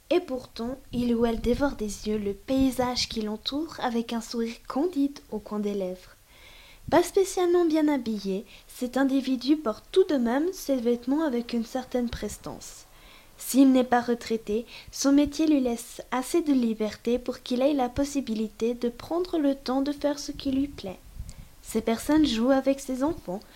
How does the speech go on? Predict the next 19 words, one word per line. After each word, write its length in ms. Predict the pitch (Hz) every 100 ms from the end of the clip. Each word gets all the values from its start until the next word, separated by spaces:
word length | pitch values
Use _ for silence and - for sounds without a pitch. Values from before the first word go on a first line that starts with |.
| -
nourrissent 380 | 208 254 254 254
les 240 | 233 220
oiseaux 340 | 202 196 190 233 - - -
ou 80 | 233
restent 260 | 226 226 -
simplement 580 | 262 302 320 349 330
rêveuses 400 | 311 277 269 226
sur 180 | - 254
le 140 | 226 214
banc 180 | 226
public 580 | 254 277 233 196 214 - 254
de 140 | 262
la 120 | 240
place 260 | 233 214 214
de 140 | 214
jeu. 200 | 190 170 - - - -
Quoi 140 | 254
qu'il 240 | 254 262
arrive, 380 | 247 233 196 196